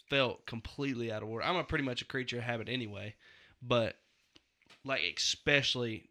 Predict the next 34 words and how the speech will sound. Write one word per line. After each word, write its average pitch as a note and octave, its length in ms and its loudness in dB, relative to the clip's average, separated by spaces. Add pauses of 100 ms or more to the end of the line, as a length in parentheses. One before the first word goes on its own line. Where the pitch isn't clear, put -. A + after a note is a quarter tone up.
during A#2+ 240 -2
all G#2 160 -6
that. F#2+ 300 -6 (480)
And C3+ 80 4
it C3 60 6
really C#3+ 200 6
made C3 180 6
me, A2+ 80 2 (240)
uh, A2 240 -2
really C3+ 200 4
made A#2+ 180 0
me A2 60 -4
proud, G#2+ 460 -2 (120)
especially, A#2 600 -4
like, G#2 260 -6 (180)
Jackson A#2+ 320 -2
talking A2+ 200 -4
about, A2 160 -4
like, - 180 -6
all A#2 180 -2
them A2+ 300 -4 (100)
really B2+ 200 0
taking A#2 260 -2
initiative, A2+ 580 -4 (480)
like, A2+ 140 -6
go A#2 100 -2
up A2 120 -2
there A2 140 -4
and A2 100 -6
pray A2+ 200 -2
and A2+ 100 -4
stuff A2+ 180 -4
like A2 140 -10
that. A2+ 300 -4